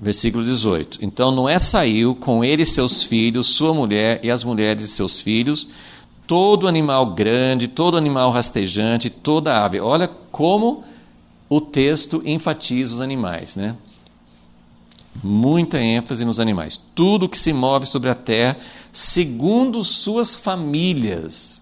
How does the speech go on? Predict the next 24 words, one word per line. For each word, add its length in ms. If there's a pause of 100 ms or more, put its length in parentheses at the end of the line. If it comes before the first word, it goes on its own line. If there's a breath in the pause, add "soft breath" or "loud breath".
Interessante 580
isso 140
também, 260
segundo 380
suas 340 (300 loud breath)
espécies. 1160 (500 loud breath)
Então 180
tava 260
tudo 480
organizado 880
assim, 320
né? 320
Eles 240
foram 240
saindo, 600
né? 220 (760 loud breath)
É, 720 (880)
tudo 300
segundo 480
suas 260
famílias 420
saiu 460
da 180
arca. 520